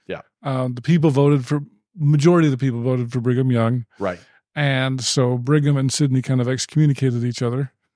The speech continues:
Speaker 2: <laughs>
Speaker 1: Seems to be a common theme that happens a few times over the years.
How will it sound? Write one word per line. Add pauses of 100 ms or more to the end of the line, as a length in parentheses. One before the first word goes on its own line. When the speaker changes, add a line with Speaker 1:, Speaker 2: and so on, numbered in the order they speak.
(200)
Speaker 2:
<laughs> (640)
Speaker 1:
Seems
to
be
a
common
theme
that
happens
a
few
times
over
the
years.